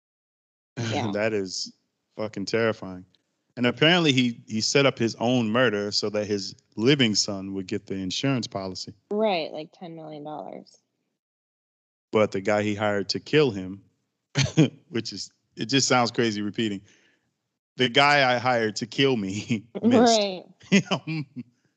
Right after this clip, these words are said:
Speaker 1: Which I'm guessing maybe happened on purpose. I don't know. That seems very odd.
Speaker 2: He's just a bad shot.
Speaker 1: The whole thing seems really odd. Apparently, this guy, the lawyer, was, like, super in-, he had a drug problem,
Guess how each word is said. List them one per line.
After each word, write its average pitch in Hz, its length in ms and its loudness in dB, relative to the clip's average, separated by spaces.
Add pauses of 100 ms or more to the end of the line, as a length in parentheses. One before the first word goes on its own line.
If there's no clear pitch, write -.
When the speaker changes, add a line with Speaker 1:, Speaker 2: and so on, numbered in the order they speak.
(300)
Speaker 1:
Which 208 240 -16
I'm 196 300 -10
guessing 220 520 -12
maybe 240 300 -6
happened 208 400 -10
on 165 140 -12
purpose. 208 400 -12
I 175 120 -10
don't 151 180 -10
know. 135 200 -12
That 147 140 -16
seems 151 380 -14
very 139 280 -10
odd. 131 300 -12 (1040)
Speaker 2:
He's 110 220 -10
just 110 160 -8
a 95 40 -10
bad 92 300 -6
shot. 95 380 -10 (520)
Speaker 1:
The 233 160 0
whole 247 320 -8
thing 190 320 -12
seems 170 400 -14
really 156 240 -8
odd. 143 200 -10
Apparently, 202 500 -14
this 175 400 -14
guy, 156 380 -10
the - 100 -12
lawyer, 143 500 -10
was, 160 220 -14
like, 135 160 -12
super 170 340 -12
in-, 160 200 -10 (140)
he 180 220 -4
had 170 180 -6
a 147 120 -8
drug 180 320 -6
problem, 160 580 -8